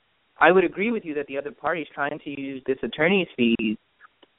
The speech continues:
um, as a bargaining chip, uh, to try and get our client to pay, to pay money from other sources or to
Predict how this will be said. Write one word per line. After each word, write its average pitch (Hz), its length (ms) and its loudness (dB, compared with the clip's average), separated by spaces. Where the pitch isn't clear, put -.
um, 107 520 4
as 117 400 6
a 113 100 -6
bargaining 127 640 4
chip, 95 200 -10
uh, 104 240 -6
to - 80 -12
try - 180 0
and 156 80 0
get 151 100 0
our 127 120 4
client 135 400 -2
to - 60 -12
pay, 123 440 2
to 123 80 -8
pay 123 160 -2
money 127 300 -4
from 120 140 -6
other 113 280 -2
sources 143 360 -6
or 107 120 2
to - 100 -14